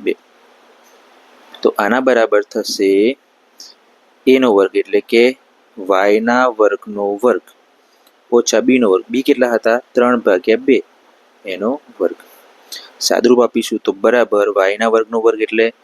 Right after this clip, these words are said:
ઘાતની ઘાતનો ગુણાકાર થાય એટલે બે ગુણ્યા બે ચાર. એટલે વાયની ચાર ઘાત થશે અહીંયા. ઓછા આ ત્રણ ભાગ્યા બે નો વર્ગ એટલે ત્રણનો વર્ગ ભાગ્યા બેનો વર્ગ.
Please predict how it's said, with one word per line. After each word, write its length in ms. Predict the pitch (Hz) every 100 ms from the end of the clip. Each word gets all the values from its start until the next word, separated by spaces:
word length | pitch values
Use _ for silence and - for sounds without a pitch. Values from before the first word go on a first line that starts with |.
| _ _
ઘાતની 380 | - 104 - 117
ઘાતનો 240 | 101 - 123 123
ગુણાકાર 380 | 135 120 104 92
થાય 180 | - 95
એટલે 120 | 95 104
બે 120 | 110 101
ગુણ્યા 280 | 101 110 123
બે 80 | 107 -
ચાર. 200 | 113 87 - _ _ _ _ _ _
એટલે 160 | 101 104 98
વાયની 400 | 90 98 110 147 - -
ચાર 160 | - 117 101
ઘાત 140 | 95 -
થશે 220 | - -
અહીંયા. 240 | - - _ - 127
ઓછા 360 | - - 101 - _ _ _ _ _ 104
આ 120 | 104
ત્રણ 260 | - 120 120
ભાગ્યા 340 | 117 113 113 110
બે 80 | 110 110
નો 80 | 113 113
વર્ગ 160 | 123 107
એટલે 180 | 98 101 -
ત્રણનો 320 | 98 104 127 139
વર્ગ 200 | 156 165 - _ _ _ _ -
ભાગ્યા 280 | 98 117
બેનો 200 | 135 120 95
વર્ગ. 120 | -